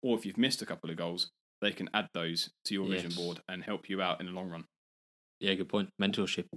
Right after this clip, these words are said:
Speaker 1: Yeah.
Speaker 2: Yeah, very good point.
Speaker 1: And hence the reason why we're here is, you know, almost to help you guys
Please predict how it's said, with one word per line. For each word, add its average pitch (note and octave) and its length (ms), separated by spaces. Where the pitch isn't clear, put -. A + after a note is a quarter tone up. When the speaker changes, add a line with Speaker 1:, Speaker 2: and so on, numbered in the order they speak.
Speaker 1:
Yeah. F2+ 200
Speaker 2:
Yeah, F#2 160
very F#2 140
good F2+ 160
point. F#2 140
Speaker 1:
And F2+ 320
hence A2 260
the G#2 100
reason G2+ 340
why G2+ 140
we're G2+ 260
here G2 320
is, F2 220
you F2+ 120
know, E2+ 140
almost G#2 340
to - 60
help G2 220
you G2 160
guys F2+ 440